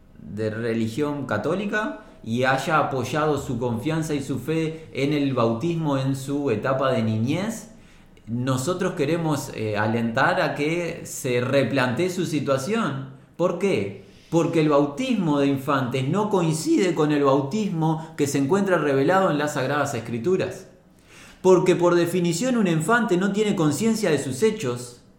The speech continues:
no podrá voluntariamente decidir arrepentirse de su estado de pecado e identificarse con Cristo. ¿Quiénes son los que llevan adelante eso?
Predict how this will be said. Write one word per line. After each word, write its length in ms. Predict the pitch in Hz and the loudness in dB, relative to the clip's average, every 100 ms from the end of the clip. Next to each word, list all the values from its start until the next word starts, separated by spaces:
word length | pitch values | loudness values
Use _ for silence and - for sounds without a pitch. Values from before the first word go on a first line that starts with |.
| _ - 110 | _ -20 -4
no 320 | 175 233 214 | 2 4 4
podrá 720 | 185 180 202 262 247 156 139 | 4 4 4 6 6 4 2
voluntariamente 920 | 196 247 202 165 180 170 202 233 214 160 | 2 4 4 4 2 2 2 0 2 2
decidir 520 | 156 - 170 214 196 | 2 0 0 2 2
arrepentirse 840 | 151 151 151 147 151 233 233 175 | 2 2 2 0 0 -2 -2 -2
de 60 | 143 | -4
su 100 | 135 | -4
estado 240 | 135 180 | -2 0
de 60 | 143 | 2
pecado 640 | 135 135 220 196 160 160 | 0 2 4 4 2 0
e 100 | 156 | 0
identificarse 760 | 151 143 135 135 135 185 185 165 | 2 2 2 0 0 0 0 0
con 160 | 135 127 | -2 0
Cristo. 480 | 190 196 143 120 120 - - | 0 0 -2 -4 -6 -14 -10
¿Quiénes 500 | 190 240 247 170 - | -2 2 4 2 0
son 200 | 165 160 | 0 0
los 120 | 139 | 2
que 120 | 143 | 0
llevan 320 | 135 156 147 139 | 0 0 0 0
adelante 600 | 139 139 151 135 139 196 | 0 2 0 0 0 0
eso? 380 | 202 147 110 | 0 -2 -2